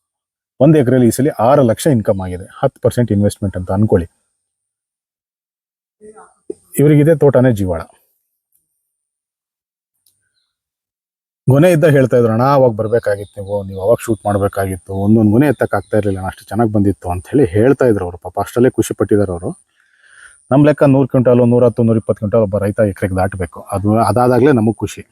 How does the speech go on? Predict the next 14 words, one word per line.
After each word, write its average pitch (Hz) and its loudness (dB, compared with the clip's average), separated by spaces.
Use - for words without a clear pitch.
So 156 2
ನಾನ್ 139 4
ನಿಮಗ್ 143 4
ತಿಳ್ಸೋದೇನಪ್ಪ 135 0
ರೈತರಿಗೆ 104 -2
ಅಂದ್ರೆ, 87 -12
ಪಾಸಿಟಿವ್ 117 4
ಕಾಮೆಂಟ್ಸ್, 107 0
ನೆಗೆಟಿವ್ 110 2
ಕಾಮೆಂಟ್ಸ್ 107 -2
ಮಾಡ್ಕೋತಾ 104 -2
ಟೈಮ್ 120 2
ವೇಸ್ಟ್ - -2
ಮಾಡೋದ್ಕಿಂತ 104 -4